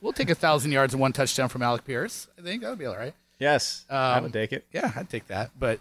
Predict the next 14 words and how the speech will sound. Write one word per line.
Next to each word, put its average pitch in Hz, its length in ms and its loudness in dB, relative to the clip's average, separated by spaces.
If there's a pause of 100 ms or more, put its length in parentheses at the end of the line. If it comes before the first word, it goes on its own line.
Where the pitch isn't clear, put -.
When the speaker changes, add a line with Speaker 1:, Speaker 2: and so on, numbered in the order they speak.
Speaker 1:
yeah, - 160 -8
we 151 120 2
both 185 200 4
like 131 200 0
him, 131 260 -8
and 127 240 0
Matt 135 160 4
Ryan's 131 240 4
not 123 100 4
afraid 120 260 0
to 117 60 -2
use 110 320 2
his 101 160 -6
rookie 101 460 -8